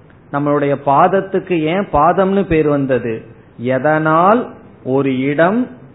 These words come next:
ஒரு ஸ்தானம், ஒரு இடத்திலிருந்து அடைவதற்கு காரணமாக இருக்கிறதோ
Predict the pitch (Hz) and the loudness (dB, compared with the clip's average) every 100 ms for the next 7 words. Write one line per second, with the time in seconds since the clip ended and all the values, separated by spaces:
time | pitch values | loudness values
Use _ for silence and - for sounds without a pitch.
0 | - - 135 135 135 - 135 139 151 156 | -16 -6 -4 -4 -6 -4 0 0 0 0
1 | 233 247 - - 127 131 127 139 175 - | -2 -6 -14 -10 -4 -2 -2 -2 -2 -2
2 | 165 143 143 156 175 247 - 120 131 165 | -2 -2 -2 -2 -2 -4 -6 -6 -4 -2
3 | 160 135 131 123 220 226 139 123 143 143 | -2 -4 -6 -6 -8 -6 -4 -2 -2 -2
4 | 131 123 117 151 214 123 113 - 117 104 | -4 -4 -6 -4 -4 -4 -8 -8 -8 -6
5 | 95 139 | -4 -6